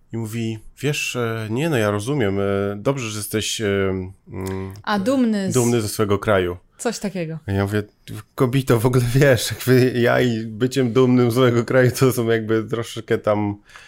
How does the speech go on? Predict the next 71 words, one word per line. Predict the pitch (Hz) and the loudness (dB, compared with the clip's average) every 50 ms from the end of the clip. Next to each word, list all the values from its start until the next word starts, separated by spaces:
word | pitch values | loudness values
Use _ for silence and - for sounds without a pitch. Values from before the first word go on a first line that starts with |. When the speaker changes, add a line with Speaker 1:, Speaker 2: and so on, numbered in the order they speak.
| - - - _ _ - | -20 -20 -20 _ _ -8
Speaker 1:
jakby | 104 101 101 101 107 117 | -6 -6 -6 -4 -4 -2
inne | 117 117 117 113 110 104 | 0 2 2 4 2 2
tematy, | 104 117 113 107 104 101 - - 113 | 2 2 4 4 4 4 4 2 0
możemy | 110 104 101 104 101 | 0 2 0 -2 -2
sobie | 98 107 | -2 -4
o | 101 | -4
tym | - 110 98 | -2 -4 -2
pogadać, | 98 107 101 104 104 98 92 - | -2 0 2 4 4 4 2 0
ale | 104 101 101 101 | 0 0 0 0
nie | 101 104 101 | 0 -2 -4
dzisiaj”. | 101 104 95 - 104 98 113 123 120 - | -4 -4 -4 0 0 2 2 0 -2 -4
A | - | -6
Speaker 2:
Mhm. | 233 - - 123 123 | -4 -2 0 0 0
Speaker 1:
i | - | 0
zupełnie | 117 113 123 120 113 117 120 | -2 -2 -2 -2 0 0 0
nie | 120 120 | 0 0
o, | 117 | -2
nie | 117 120 117 | -2 -2 -2
o | 113 | -2
to | 120 123 | -2 -2
chodzi. | - 151 131 104 101 | 0 0 -2 0 -2
I | 98 101 | -8 -6
właśnie | - 104 - - 117 113 - - - - _ _ _ - | -6 -6 -2 0 0 0 0 -4 -20 -20 _ _ _ -8
pokazuje | 123 107 120 120 113 123 123 | -4 -2 0 0 2 2 0
to, | 120 123 | 0 -2
że | 113 120 117 | -4 -2 0
ona | 120 120 | 0 -2
to | 117 - 120 | -2 -4 -6
zupełnie | 113 123 117 - - 151 143 139 139 135 127 | -6 -6 -8 -4 0 2 2 4 4 2 2
odebrała, | 117 110 117 113 117 117 110 110 110 120 131 127 - _ _ _ _ _ _ _ _ _ - | 0 0 0 0 2 2 4 4 4 2 2 0 -4 _ _ _ _ _ _ _ _ _ -10
że | 117 110 110 120 | -8 -2 -2 0
jakby | 120 120 113 107 113 123 | 0 0 -2 -2 -2 -2
ja | 123 123 | 0 2
nie | 127 139 151 | 2 2 0
mówię | 160 165 156 139 | 0 0 0 0
jej | 123 113 110 110 | 0 2 2 0
o | 107 | -2
tym | - 123 113 117 | 0 0 0 0
i | 104 | 0
pokazuję, | - 113 101 117 110 113 117 117 110 107 107 107 107 101 | -2 -2 -2 0 0 0 2 2 2 2 2 0 -2 -4
że | 101 104 | -4 -2
na | 101 104 101 | 0 -2 -2
świecie | - - 127 117 - 113 | -2 -2 -4 -2 -2 -4
są | 101 - 113 113 | -4 -2 0 2
inne | 113 110 107 107 | 2 2 2 2
rzeczy | 95 110 107 101 - - 104 104 | 2 2 0 0 0 -2 -2 -2
i | 101 | -2
ludzie | 98 98 - 104 104 104 101 104 104 | -4 -6 -6 -4 -4 -2 0 0 -2
żyją | 95 110 110 104 101 101 | 0 0 0 0 0 2
w | 104 | 0
lepszych | 107 101 - - 101 | -2 -2 -2 -8 -10
standardach, | - - 104 98 107 120 135 | -4 -4 -2 0 2 2 2
tylko | 143 135 - 131 | 0 0 -2 -2
że | 117 117 | -2 -2
po | 113 117 | -4 -6
prostu, | 110 123 127 117 - - 120 107 | -6 -6 -8 -8 -6 -6 -4 0
wiesz, | 110 101 98 - | 0 0 0 0
ja | 113 110 107 | -4 -4 -4
się | 107 113 | -6 -8
próbuję | 110 120 120 113 117 117 117 | -6 -6 -6 -2 0 0 2
nawet | 110 113 113 113 113 113 | 2 2 0 0 0 -2
jakoś | 113 - - - | -4 -8 -8 -8
tam | - 117 110 110 | -4 -2 0 0
unosić | 110 110 113 113 107 208 | 2 2 2 0 0 -4
Speaker 2:
Wywyższać. | 220 214 220 113 110 107 | -8 -4 -2 -2 0 0
Speaker 1:
kulturowo | - 120 117 113 107 104 101 104 | 2 2 2 2 2 2 2 0
i | 104 101 | -2 0
wywyższać, | 104 101 98 101 95 - - - 92 - - | -2 -2 -4 -4 -4 -4 -8 -10 -14 -14 -14
nie? | - 107 - | -16 -14 -8
Speaker 2:
Tak, | - 214 190 175 165 - - _ - | -4 -2 -2 -2 -2 -6 -12 _ -12
Speaker 1:
No. | 113 | -10